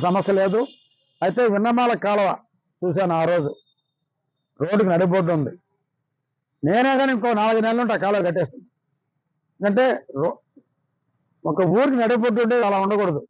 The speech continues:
అందంగా తయారవ్వాలి. దాని మీద కూడా స్లాబ్ వేసి కానీ చేస్తుంటే, ఇప్పుడు ఎమ్మెల్యే గారు ఉన్నారు, ఎమ్మెల్యే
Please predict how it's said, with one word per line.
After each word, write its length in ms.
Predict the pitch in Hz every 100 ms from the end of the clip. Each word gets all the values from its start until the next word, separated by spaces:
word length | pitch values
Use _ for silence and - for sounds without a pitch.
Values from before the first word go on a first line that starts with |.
| _ _ - 160
అందంగా 280 | 190 226 202
తయారవ్వాలి. 440 | 180 180 175 156 143 151
దాని 160 | 180 202
మీద 160 | 220 226
కూడా 120 | 220 208 _ _
స్లాబ్ 280 | 160 190 196
వేసి 180 | 196 165
కానీ 140 | 185 143
చేస్తుంటే, 360 | 170 165 151 208 - _ _ _
ఇప్పుడు 260 | 151 202 185
ఎమ్మెల్యే 220 | 190 202 185
గారు 140 | 185 175
ఉన్నారు, 240 | 185 190 190 - _ _ _ 147
ఎమ్మెల్యే 240 | 156 190